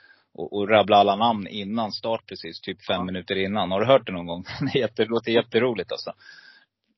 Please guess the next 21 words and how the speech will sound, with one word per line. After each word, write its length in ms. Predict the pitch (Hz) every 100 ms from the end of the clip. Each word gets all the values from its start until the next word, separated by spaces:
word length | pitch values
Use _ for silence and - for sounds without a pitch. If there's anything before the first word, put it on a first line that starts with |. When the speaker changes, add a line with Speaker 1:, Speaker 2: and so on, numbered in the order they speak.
| _ _ _ -
Speaker 2:
Ja, 140 | 101
jag 220 | 107 143
kan 180 | - 160
rabbla, 300 | 147 135 127
ibland, 440 | 139 135 175 175 143
eh, 320 | 139 123 120 101 _
det 220 | 120 131
händer 320 | 151 135 123
inte 180 | 127 131
varje, 380 | 135 135 131 107
inför 500 | 135 123 - 113 117
varje 300 | 123 123 135
lopp, 200 | 98 -
men 140 | 107
ibland 360 | 117 127 113 104
rabblar 260 | 90 90 95
jag 60 |
lite 220 | 92 -
hästarna, 420 | 87 85 - 82 85 - _ _ _ -
eh, 260 | 76 71 69 -
precis 340 | 92 90 71